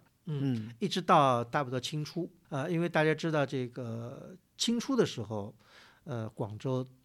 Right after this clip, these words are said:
Speaker 1: 遭到过一个血洗，因为是
Speaker 2: 南明的，
Speaker 1: 南明的问题。
Speaker 2: 对。
Speaker 1: 所以呢，光孝寺呢，基本上格局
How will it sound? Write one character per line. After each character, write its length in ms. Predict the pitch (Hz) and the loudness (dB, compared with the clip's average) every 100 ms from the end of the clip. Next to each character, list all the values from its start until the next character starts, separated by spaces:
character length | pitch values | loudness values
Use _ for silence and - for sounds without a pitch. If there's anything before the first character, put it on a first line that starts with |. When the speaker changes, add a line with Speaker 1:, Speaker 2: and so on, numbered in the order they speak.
| _ | _
Speaker 1:
遭 160 | - 120 | -6 -4
到 160 | 120 | -2
过 240 | 113 117 117 | -4 -6 -8
一 140 | 107 | -8
个 240 | 113 113 117 | -10 -12 -12
血 200 | - - | -8 -4
洗， 460 | 113 - - 175 - _ | -4 -6 -12 -18 -20 _
因 180 | 147 120 | -10 -6
为 320 | 113 107 113 | -4 -4 -4
是 640 | 107 - 113 104 107 117 151 | -6 -8 -6 -8 -8 -12 -12
Speaker 2:
南 220 | 143 123 | -2 0
明 220 | 135 120 117 | 2 0 0
的， 140 | 120 113 | -2 -4
Speaker 1:
南 180 | 127 | -4
明 220 | 123 113 117 | -4 -6 -4
的 80 | |
问 200 | 120 113 | -2 -2
题。 120 | 104 - | -4 -10
Speaker 2:
对。 40 | - | -18
Speaker 1:
所 240 | - 226 | -2 0
以 100 | 269 | 2
呢， 120 | 208 | 0
光 340 | 196 - 262 277 | 0 2 2 2
孝 220 | 262 190 | 2 0
寺 220 | - 196 | 0 -2
呢， 120 | 165 | -2
基 320 | 147 - 285 294 | -2 -4 -2 -2
本 280 | - 107 | -2 -6
上 360 | 110 180 156 135 - _ - | -4 0 0 0 -10 _ -6
格 200 | 143 165 | 4 6
局 420 | - 101 117 117 | 6 0 -6 -8